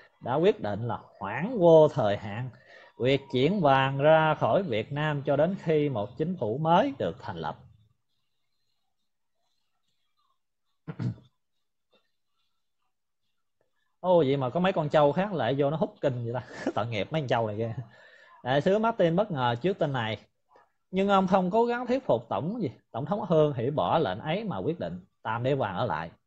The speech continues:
vì nó sẽ nâng cao vị thế của chính phủ Việt Nam Cộng Hòa khi thưa gì, khi thương lượng với quân giải phóng. Đúng không? Ông lệnh cho chiếc máy bay tiếp tục đợi cho đến nửa đêm ngày hai mươi bảy tháng tư.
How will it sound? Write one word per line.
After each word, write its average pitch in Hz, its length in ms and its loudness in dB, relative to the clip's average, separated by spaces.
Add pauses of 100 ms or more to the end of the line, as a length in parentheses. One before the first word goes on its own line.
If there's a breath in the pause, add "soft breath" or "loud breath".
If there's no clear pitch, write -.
(680)
vì 117 200 -2
nó 147 100 -2
sẽ 165 140 -2
nâng 151 200 -2
cao 139 220 4
vị 107 120 -2
thế 151 280 -2
của 170 100 -6
chính 185 220 -6
phủ 117 220 -2
Việt 101 300 -8
Nam 147 260 -2 (540)
Cộng 110 160 -8
Hòa 113 220 0
khi 143 340 -4
thưa 151 200 2
gì, 127 160 -4 (360 soft breath)
khi 165 160 0
thương 165 220 2
lượng 101 260 -2
với 165 100 2
quân 139 240 0
giải 107 120 0
phóng. 175 200 -2 (840)
Đúng 110 160 -12
không? 95 80 -8 (1600)
Ông 180 180 0
lệnh 143 200 4
cho 170 120 2
chiếc 220 260 -2
máy 214 140 0
bay 165 200 6
tiếp 202 280 0
tục 110 200 -4
đợi 101 260 -2
cho 147 120 -2
đến 180 220 4
nửa 127 160 0
đêm 143 240 2
ngày 123 120 -4
hai 135 140 -6
mươi 127 60 -8
bảy 117 120 -2
tháng 156 120 -6
tư. 123 220 -2